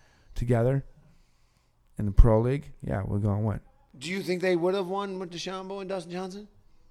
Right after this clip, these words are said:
Speaker 1: I think they would have a better chance. They wouldn't have to come all the way back.
Speaker 2: They wouldn't have been down, like,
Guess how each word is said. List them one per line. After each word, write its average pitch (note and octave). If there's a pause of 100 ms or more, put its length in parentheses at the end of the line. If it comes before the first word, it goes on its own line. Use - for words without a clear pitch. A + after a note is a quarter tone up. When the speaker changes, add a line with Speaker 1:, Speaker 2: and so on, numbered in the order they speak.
(320)
Speaker 1:
I C3+
think D3
they B2
would A#2+
have A#2+
a C#3
better G#2+
chance. B2 (320)
They D3+
wouldn't D#3+
have C#3+
to -
come C3
all A2+
the A2+
way G#2
back. A2
Speaker 2:
They D#3
wouldn't C#3
have B2
been A#2+
down, G#2+
like, G2+